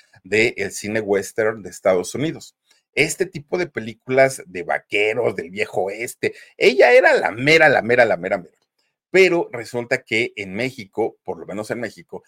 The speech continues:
el personaje que la, le dio la fama para, para el país y que sabemos que también en otras partes del mundo, fue el personaje de Lili Monster. ¿Se acuerdan ustedes de la familia Monster, de Eddie,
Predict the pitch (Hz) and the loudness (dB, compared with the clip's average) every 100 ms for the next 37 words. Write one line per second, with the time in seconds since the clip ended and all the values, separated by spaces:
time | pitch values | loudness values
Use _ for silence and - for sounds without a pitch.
0 | _ - 90 98 98 117 117 135 139 - | _ -14 -10 -8 -8 -6 -6 -6 -10 -10
1 | 101 95 92 95 101 92 107 104 - 101 | -8 -8 -6 -2 -2 -4 -10 -12 -12 -10
2 | 107 107 220 240 - 98 104 110 - _ | -4 -2 0 -2 0 0 0 -2 -6 _
3 | _ - 87 80 - 80 80 78 90 104 | _ -6 -4 -4 -10 -10 -10 -10 -6 -6
4 | 135 - _ _ _ - 120 123 - 110 | -6 -10 _ _ _ -16 -14 -10 -4 -2
5 | 165 202 - - 104 127 131 101 104 123 | -2 -8 -10 -10 -4 -2 -2 -4 -8 -8
6 | 123 104 - 117 92 87 95 98 151 - | -6 -6 -6 -6 -6 -6 -6 -4 -4 -6
7 | _ - 143 175 190 123 107 - 143 127 | _ -2 -2 0 -4 -4 -6 -4 -4 -4
8 | 92 87 92 110 123 165 180 - - 85 | -8 -12 -10 -6 0 0 -2 -6 -6 -6
9 | - _ _ - - 104 - 131 127 151 | -10 _ _ -6 0 0 0 -6 -4 -4
10 | 156 - 120 131 113 87 - 87 104 110 | -4 -2 -2 -2 -2 -2 -6 -10 -6 -4
11 | 101 92 110 113 - 104 90 87 - 95 | -4 -4 -4 -4 -2 -2 -4 -14 -8 -2
12 | 110 127 117 117 110 | 0 0 -2 -8 -8